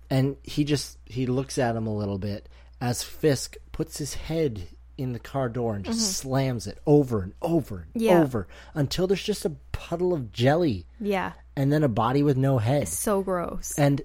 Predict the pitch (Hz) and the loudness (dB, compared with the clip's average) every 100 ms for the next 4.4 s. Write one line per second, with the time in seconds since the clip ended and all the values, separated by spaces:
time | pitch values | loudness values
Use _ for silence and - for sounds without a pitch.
0 | - 143 143 139 - 151 147 151 - - | -2 2 2 2 4 4 4 2 -6 -2
1 | 147 143 107 107 120 - - - - 147 | 0 0 -2 -4 -4 -6 -14 -20 -6 -4
2 | 131 127 120 107 120 113 131 135 - - | 0 0 -2 -4 -4 -2 -2 -6 -10 -2
3 | 113 113 123 120 117 104 107 - 120 98 | 0 0 0 0 -2 -2 -4 -4 -4 -4
4 | - 107 127 - | -4 -2 -2 -6